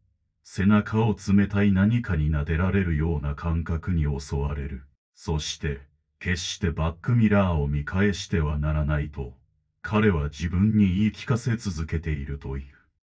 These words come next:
最後までご視聴いただきありがとうございました。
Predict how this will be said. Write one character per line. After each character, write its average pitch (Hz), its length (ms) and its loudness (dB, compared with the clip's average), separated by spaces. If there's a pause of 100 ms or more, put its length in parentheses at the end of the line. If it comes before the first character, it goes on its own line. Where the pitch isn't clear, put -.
最 127 400 -2
後 104 160 4
ま 82 160 2
で 78 120 -2
ご 76 140 -2
視 127 220 -4
聴 90 300 0
い 76 100 -2
た 90 140 -4
だ 87 140 0
き 95 220 -2
あ 90 100 2
り 85 120 0
が 73 140 0
と 71 140 -6
う 73 140 0
ご 78 120 -2
ざ 82 200 -2
い 95 100 0
ま 73 140 0
し - 140 -10
た。 69 220 -10